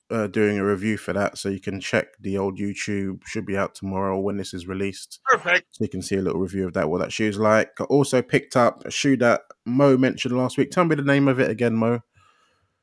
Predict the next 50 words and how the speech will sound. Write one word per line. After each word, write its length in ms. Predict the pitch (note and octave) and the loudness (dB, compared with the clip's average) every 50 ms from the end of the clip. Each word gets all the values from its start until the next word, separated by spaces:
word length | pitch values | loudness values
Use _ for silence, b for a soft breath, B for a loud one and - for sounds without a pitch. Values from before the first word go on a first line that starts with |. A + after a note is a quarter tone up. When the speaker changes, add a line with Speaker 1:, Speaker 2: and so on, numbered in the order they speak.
| _ _ _ - | _ _ _ 2
Speaker 1:
'Cause 40 | - | 4
I 40 | |
know 80 | - B3+ | 6 6
Speaker 2:
It 20 | |
Speaker 1:
the 120 | B3 G3 G3+ | 8 8 8
Speaker 2:
is 120 | G3+ G3 F3+ | 8 8 8
Speaker 1:
collab. 220 | A2 G#2+ - - | 6 4 2 2
Speaker 2:
the 500 | - F3 E3+ E3 D#3+ D#3 C#3+ C3+ C3 B2 B2 | 2 4 4 6 6 6 6 6 4 4 6
Nike 320 | C3 D3+ E3+ F3 D#3 - - - | 6 6 6 6 4 2 -2 0
Kondo 480 | - F3+ E3+ E3 D#3+ D#3 D#3 D#3 D3+ | 2 4 6 6 6 6 6 6 6
one, 480 | C#3+ D3+ D#3 D#3 D3+ D3 C3+ A#2+ B2 B2+ | 6 6 6 6 6 6 6 4 2 0
Piece 260 | - - F3 D#3 D#3 | 0 0 2 2 2
Speaker 1:
Yes. 80 | - C#3 | 2 2
Speaker 2:
Minus 520 | D3+ C#3+ C#3+ C3+ C3+ C3 - - - - - | 4 6 6 4 4 2 -2 -4 -4 0 2
One 440 | D3 D3+ D3+ D3 C#3 B2+ A#2 A2+ A2+ | 4 4 4 4 4 4 2 0 0
by 160 | A2+ C3 B2 | 0 2 4
Speaker 1:
Nike 200 | B2 B2 - D3 | 4 4 4 4
Kondo 240 | D#3 E3 A2+ A2 A2 | 6 6 6 4 4
Speaker 2:
G-Dragon. 240 | A2 G#2+ A2 A2 A2 | 4 4 4 4 4
Speaker 1:
one, 40 | G#2 - - | 2 -2 -8
Piece 480 | - - B2 A2+ A#2 A2 G#2+ - - | -6 -4 -2 0 -2 -2 -4 -6 -6
Minus 460 | - G#2 A2 G#2+ G#2 G#2 G#2 - - - | -2 0 0 2 2 0 -2 -4 -4 -2
One. 260 | G#2 G#2 G#2 G2+ G2+ | -2 0 0 0 0
Yeah, 300 | G2+ G#2 G#2 G#2 G#2 G2 | 0 2 2 2 2 0
pick 180 | F2+ - - - - | -2 -4 -4 -2 -2
those 160 | G#2 G#2 G2 | -2 0 2
up. 240 | G#2 F#2+ - B B B B B B B B B B _ | 0 0 0 B B B B B B B B B B _
He, 160 | - F#3+ G#3+ | 8 10 10
but 260 | G#3+ - E3+ F#3 F#3+ - | 10 8 8 8 10 10
he, 260 | D#3 A3 A3 G3+ - - | 8 6 4 4 4 6
um, 420 | D#3 D#3+ D#3+ D3+ D#3+ D#3+ D3 - | 8 8 8 8 6 4 4 4
mentioned 300 | D#3 D#3 C3+ C3 - D3+ | 4 2 2 4 4 4
them 100 | D3 C#3 | 6 6
on 80 | C3+ C3 | 6 6
the 60 | B2+ | 6
pod 180 | - C#3+ B2+ | 6 6 6
last 240 | B2+ B2+ B2 B2+ - | 8 6 6 6 4
time. 120 | - B2+ A#2+ | 2 2 2
He 40 | A#2 | 4
showed 220 | - - C3+ B2+ | 4 4 4 4
me 80 | A#2+ A#2 | 4 4
them 160 | A2 A2 A2+ | 4 4 4
on 80 | A2 F2 | 2 4
I 160 | F#2+ A2 A2 | 4 2 2
G 320 | G#2+ G2 A2 A2+ G#2+ G#2+ | 2 0 0 0 0 2
after, 340 | - G#2+ G#2+ G#2+ G#2 - G2+ | 2 2 2 0 0 -2 -2
and 80 | G2+ G2+ | -2 -2
I 40 | |
was 100 | G2+ F#2+ | -2 -2
like 240 | F#2+ G2+ G2 F#2+ - | 0 0 0 0 -2